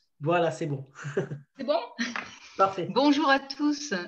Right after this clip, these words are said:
Speaker 2: Donc, euh, je m'appelle Véronique Raff, je suis chef de projet leader au gal Pays de Saint-Flour en Auvergne.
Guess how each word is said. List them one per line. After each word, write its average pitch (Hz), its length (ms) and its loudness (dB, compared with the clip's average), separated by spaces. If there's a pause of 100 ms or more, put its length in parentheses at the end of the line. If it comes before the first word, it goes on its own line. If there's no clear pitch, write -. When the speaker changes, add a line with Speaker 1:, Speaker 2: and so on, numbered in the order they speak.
(120)
Speaker 2:
Donc, 226 420 -6
euh, 208 360 2
je 196 120 -8
m'appelle 202 400 -2
Véronique 208 560 -2
Raff, 302 260 0
je 220 140 -4
suis 208 640 -6
chef 226 360 -4
de 202 120 -6
projet 220 400 -4
leader 220 520 -2
au 185 260 -2
gal 196 460 -2
Pays 226 280 -6
de 202 100 0
Saint-Flour 202 640 -4
en 165 200 -10
Auvergne. 208 540 -2